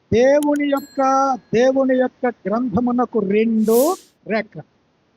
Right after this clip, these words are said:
ఒకటి ప్రార్థన రెక్క, రెండవది వాక్యమనే. ఈ రెండు రెక్కల క్రింద మన్నే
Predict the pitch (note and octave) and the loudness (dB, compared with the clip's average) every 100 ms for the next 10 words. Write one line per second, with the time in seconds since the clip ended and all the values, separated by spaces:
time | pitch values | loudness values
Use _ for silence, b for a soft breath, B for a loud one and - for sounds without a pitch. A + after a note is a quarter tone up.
0 | - D#3+ G#3+ G#3+ A3+ A3 - F3+ G3 G#3+ | -14 -8 -6 -2 -2 -2 -4 -4 -2 -6
1 | - G3+ G#3 G#3 G3 G#3 G#3 A#3 A#3+ A#3+ | -6 -4 -2 -2 -2 -4 -4 -4 -4 -4
2 | _ _ _ _ _ - G3 A#3+ B3 B3 | _ _ _ _ _ -8 -2 0 2 2
3 | A#3+ C4+ D4 C4+ _ _ _ _ _ D#3 | 0 -2 -4 -10 _ _ _ _ _ -4
4 | F3+ A#3 A3 - B3 B3 B3 B3 C#4+ G4 | -2 -2 -4 -2 2 2 4 2 2 -2
5 | - _ C3 - _ _ _ _ - G#3 | -8 _ -20 -20 _ _ _ _ -6 0
6 | C#4+ D#4+ E4 C#4+ B3 B3+ D4 D#4 D#4+ D#4 | 2 2 2 0 0 2 0 -2 0 0
7 | B3+ B3+ B3 C4 _ D4+ D#4 D#4 D#4 C#4 | 0 0 0 -2 _ -4 -2 -2 -2 -2
8 | C4+ C4 B3+ A3+ A3 A3 G#3+ A3 B3 D#4+ | 0 0 0 0 0 0 0 0 0 0